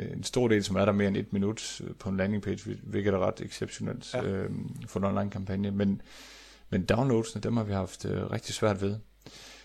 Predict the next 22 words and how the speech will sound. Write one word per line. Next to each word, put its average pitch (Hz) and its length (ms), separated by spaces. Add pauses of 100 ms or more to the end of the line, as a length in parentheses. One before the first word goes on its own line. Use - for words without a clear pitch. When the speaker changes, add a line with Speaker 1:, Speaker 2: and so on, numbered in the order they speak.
(140)
Speaker 1:
Øhm, 92 920
så - 160
det 101 100
har 98 80
været 92 140
meget 113 180
med 131 120
det 117 120
her, 107 300 (420)
hvad - 100
skal - 120
man 98 40
sige, 110 160
for - 140
ligesom 135 240
at 98 60
tage 98 140
den 95 120
videre, 117 240
har, 98 360 (100)
har 101 100
det, 92 300